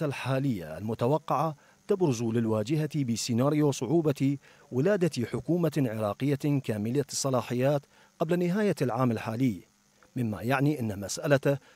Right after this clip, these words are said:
إقرار موازنة عام ألفين واثنين وعشرين لن تكون متاحة في ظل استمرار تذبذب قيمة الدينار العراقي أمام العملة الأمريكية.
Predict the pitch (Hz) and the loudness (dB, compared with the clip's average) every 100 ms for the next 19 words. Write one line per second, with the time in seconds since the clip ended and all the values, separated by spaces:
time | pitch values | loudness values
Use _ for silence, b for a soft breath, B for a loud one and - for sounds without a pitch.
0 | B - - 196 214 202 160 113 104 104 | B -6 -2 -2 0 0 0 0 -2 0
1 | 143 139 143 127 120 139 120 98 - 156 | 0 2 0 0 2 0 -2 -4 0 2
2 | 131 B B B - - - 147 131 104 | 2 B B B -12 -10 0 2 2 0
3 | 92 101 - 139 160 151 b b - 165 | -8 -4 0 2 2 0 b b -2 0
4 | 180 - 220 190 120 110 139 123 - 90 | 0 -2 0 2 2 2 2 0 -2 -12
5 | - 131 113 143 127 - 120 110 127 135 | -10 -6 0 2 2 0 -2 2 2 2
6 | 135 139 B B 123 131 180 160 113 104 | -2 -4 B B 0 0 2 0 0 -2
7 | 135 147 127 117 120 127 123 110 117 113 | 0 0 0 -2 2 2 2 0 -2 -2
8 | 123 117 113 _ _ _ - 143 110 107 | 0 -2 -2 _ _ _ 0 2 2 0
9 | 95 113 98 - 98 90 113 139 139 - | -4 -2 -4 -4 -8 -6 0 2 0 -2
10 | 82 73 | -12 -12